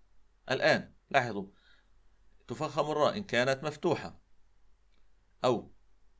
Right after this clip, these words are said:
كانت ساكنة وقبلها مفتوح، أو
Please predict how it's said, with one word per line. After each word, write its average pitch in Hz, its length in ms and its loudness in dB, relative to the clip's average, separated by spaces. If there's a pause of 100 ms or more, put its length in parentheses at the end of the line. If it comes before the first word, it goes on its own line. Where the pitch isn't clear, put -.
كانت 123 360 0
ساكنة 147 680 0
وقبلها 117 500 -2
مفتوح، 147 520 2 (1400)
أو 143 320 4